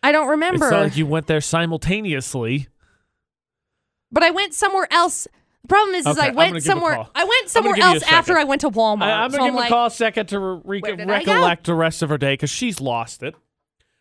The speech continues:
Speaker 1: Totally.
Speaker 2: Last place you shop plus last thing you ate plus the word bowl. That's the bowl. You can share the answer with us so that, uh, you can <laughs> comment on Facebook, Twitter, Instagram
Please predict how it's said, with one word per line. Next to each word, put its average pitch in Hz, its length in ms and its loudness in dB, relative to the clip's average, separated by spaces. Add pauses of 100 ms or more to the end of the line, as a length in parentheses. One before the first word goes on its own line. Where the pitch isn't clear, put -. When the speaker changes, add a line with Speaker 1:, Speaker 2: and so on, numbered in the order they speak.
(240)
Speaker 1:
Totally. 190 520 0
Speaker 2:
Last 202 300 2
place 240 280 0
you 220 60 -4
shop 180 420 0
plus 147 200 -8
last 202 260 0
thing 208 180 -4
you 185 120 -2
ate 156 280 0 (260)
plus 160 220 -2
the 170 80 -2
word 156 200 -2
bowl. 131 340 -2
That's 147 280 0
the - 100 -4
bowl. 120 200 -2
You 120 80 -6
can 147 120 -6
share 170 300 -2
the 165 120 -2
answer 156 420 0 (340)
with 143 240 -2
us 131 320 -2
so 135 280 -4
that, 135 320 -2
uh, 135 80 0
you 131 340 -2
can 135 360 -6 (500)
<laughs> 165 180 -4
comment 208 340 0
on 160 100 -2
Facebook, 170 460 -4
Twitter, 160 240 -4
Instagram 151 400 -6